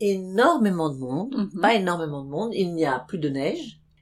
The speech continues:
Speaker 1: Euh, les maisons sont, vous avez sans doute vu des photos du Groenland, c'est très classique, alors elles sont de couleur, parce que traditionnellement, chaque couleur correspondait à une affectation, c'est-à-dire, euh, jaune, par exemple, c'était la couleur médicale, euh,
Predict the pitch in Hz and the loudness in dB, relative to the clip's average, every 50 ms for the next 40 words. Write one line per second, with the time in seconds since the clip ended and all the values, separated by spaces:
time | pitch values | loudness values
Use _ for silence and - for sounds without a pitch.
0 | _ - 185 175 170 165 165 160 160 165 185 214 214 214 220 240 240 214 - 247 | _ 0 2 6 8 8 8 8 8 6 6 4 4 6 4 4 4 2 2 2
1 | 247 247 240 226 220 - - - 196 190 180 170 165 160 147 147 151 160 156 156 | 4 4 2 2 -2 -4 -4 -2 -2 -2 -2 -2 -4 -6 -4 2 4 4 4 4
2 | 170 165 175 165 156 165 196 175 160 156 - - 160 156 - 185 170 151 147 143 | 2 -2 -4 -6 -6 -8 -6 -2 -2 -4 -2 -4 -6 -2 0 -2 -2 -2 -6 -8
3 | 131 160 147 147 165 160 160 165 165 170 175 180 180 160 151 - - 151 143 - | -8 -8 -2 0 0 0 0 0 -2 -2 -2 -2 -2 -4 -6 -6 -6 -6 -6 -6
4 | - - - 190 185 190 185 180 185 175 160 - - - 220 196 185 151 147 143 | -10 -8 -2 0 0 0 0 -2 -2 -2 -2 -2 -2 -6 -4 -2 -2 -2 -2 -2
5 | 139 139 147 - - - 190 170 156 156 156 - - 202 202 196 214 233 - - | -2 -4 -4 -6 -8 -8 -6 -2 -2 -2 -2 0 2 6 8 8 8 8 4 2
6 | - _ _ _ _ _ _ _ _ 180 165 - - 165 - 190 185 190 - 196 | -6 _ _ _ _ _ _ _ _ -4 -2 -2 -2 0 0 0 0 0 -2 -2
7 | 180 185 180 175 175 175 170 160 160 - 196 185 185 - - 196 190 185 175 175 | -2 -2 -2 0 0 0 0 0 0 0 -2 -4 -4 -4 -4 2 2 2 2 2
8 | - - 156 156 156 - - 165 160 160 170 165 - - 135 135 135 135 143 143 | -2 -4 -4 -4 -4 -4 -6 -6 -4 0 0 0 0 0 -2 -4 -4 -6 -8 -8
9 | - 156 - - 143 135 - - - 196 214 226 - - 139 135 139 151 151 139 | -8 -10 -6 -6 -6 -6 -4 -6 -6 -6 -6 -6 -6 -6 -6 -4 -2 -2 -2 -2
10 | - - - _ _ _ _ _ _ - 143 139 131 131 131 160 170 180 170 156 | -4 -8 -18 _ _ _ _ _ _ -8 -6 -4 -4 -2 2 2 2 2 2 0
11 | 143 135 135 131 120 147 151 151 156 151 - - - - - 127 117 - - - | 0 0 0 0 -2 -2 -2 -2 -2 -4 -6 -8 -6 -4 -4 -4 -6 -8 -8 -2
12 | 147 147 147 143 143 123 123 131 139 131 135 139 - 156 151 156 160 170 180 185 | 0 2 2 2 0 -2 -2 -4 -6 -6 -6 -6 -2 2 4 6 6 6 4 2
13 | 185 160 147 139 139 131 131 127 123 | 0 -2 -4 -4 -6 -8 -10 -12 -14